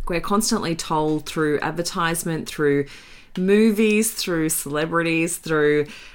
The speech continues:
Instagram, social media, like, all of these different platforms, we're constantly told we're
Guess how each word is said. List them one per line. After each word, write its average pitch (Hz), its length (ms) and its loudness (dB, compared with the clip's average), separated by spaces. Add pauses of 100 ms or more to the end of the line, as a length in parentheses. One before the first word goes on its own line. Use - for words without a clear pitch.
(120)
Instagram, 185 640 0
social 185 400 0
media, 170 460 2
like, 156 280 -2
all 208 240 6
of 190 100 4
these 175 180 2
different 165 300 -4
platforms, 151 540 -6
we're 160 100 -2
constantly 185 640 -4
told 151 460 0
we're 147 440 0